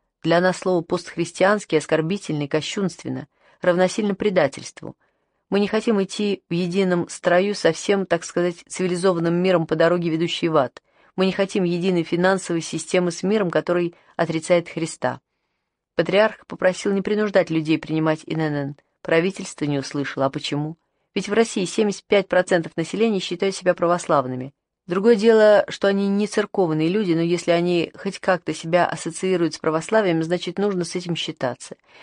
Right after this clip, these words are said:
Эти люди лишь делегировали правительству определенные полномочия, и правительство обязано слышать свой народ. Люди хотят, чтобы власть их защищала, чтобы их детей не растлевали в школах, чтобы по телевидению не показывали похабели кошмары. И, наконец, народ просит собственное,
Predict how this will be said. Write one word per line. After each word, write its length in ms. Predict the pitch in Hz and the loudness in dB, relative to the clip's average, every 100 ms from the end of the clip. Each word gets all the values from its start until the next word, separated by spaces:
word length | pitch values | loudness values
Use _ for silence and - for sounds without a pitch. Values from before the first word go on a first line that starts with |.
| - - | -10 -6
Эти 180 | 196 208 | -2 0
люди 240 | 220 196 | 0 0
лишь 300 | 196 196 - - | 0 -2 -4 -2
делегировали 600 | 185 208 185 208 180 170 | 0 0 2 2 2 2
правительству 640 | 170 175 180 - - 165 | 2 2 0 -8 -2 2
определенные 600 | 147 165 160 170 175 170 | 2 2 0 2 2 0
полномочия, 760 | 165 165 165 156 135 - 131 139 - - | 0 0 0 0 -2 -6 -14 -16 -20 -12
и 60 | 190 | -4
правительство 640 | 196 202 240 208 - 190 | 2 2 2 -2 -2 2
обязано 400 | 175 202 214 202 | 2 2 0 -4
слышать 340 | 196 196 190 180 | -4 -4 -4 -8
свой 220 | - 170 | -6 -4
народ. 420 | 165 135 131 - _ _ - | -2 -4 -6 -12 _ _ 0
Люди 220 | 180 170 | 2 2
хотят, 300 | 170 170 180 | 2 2 2
чтобы 220 | - 160 | 2 0
власть 320 | 160 175 - | 2 2 0
их 140 | 165 165 | -6 -6
защищала, 640 | - - 175 - 208 170 | -6 -8 -6 0 2 2
чтобы 300 | 143 160 165 | 0 -2 0
их 60 | 160 | -2
детей 280 | 170 190 | -4 -2
не 120 | 175 170 | 0 -2
растлевали 460 | - 175 175 180 | -2 0 2 2
в 80 | 170 | -2
школах, 440 | - 208 185 135 - - - - | -4 -2 0 -2 -10 -20 -20 -8
чтобы 240 | - 190 | -2 -2
по 80 | 180 | -2
телевидению 540 | 190 196 208 185 185 180 | -4 -2 -2 0 0 0
не 120 | 180 | 0
показывали 420 | 185 202 190 175 | 0 0 0 -2
похабели 500 | 170 - 180 190 185 | -2 0 2 2 0
кошмары. 640 | 190 185 - 202 180 127 - _ _ _ | 0 0 0 2 2 0 -8 _ _ _
И, 60 | 160 | -2
наконец, 420 | 160 170 185 - | 0 0 0 2
народ 280 | 156 170 - | 2 2 0
просит 320 | 175 170 - | -4 -4 -6
собственное, 720 | - 190 - - 135 135 | -4 -4 -6 -8 -4 -4